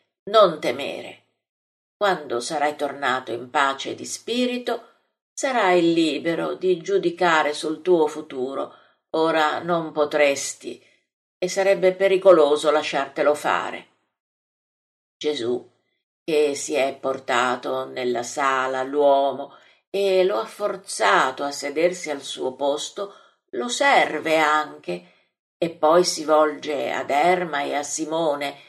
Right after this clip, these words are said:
e dice: "Questa è la mia dottrina, questa e non altra.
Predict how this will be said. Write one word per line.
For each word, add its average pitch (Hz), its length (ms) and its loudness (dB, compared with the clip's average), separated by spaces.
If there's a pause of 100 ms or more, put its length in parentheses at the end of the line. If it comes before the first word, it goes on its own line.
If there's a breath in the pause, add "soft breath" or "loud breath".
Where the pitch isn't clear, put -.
(240 loud breath)
e 156 180 -4
dice: 143 720 -6 (920)
"Questa - 580 2 (380)
è 165 100 0
la 156 140 2
mia 160 320 0
dottrina, 143 800 -4 (260)
questa - 680 2 (580)
e 165 220 2
non 139 240 -4
altra. 98 600 -4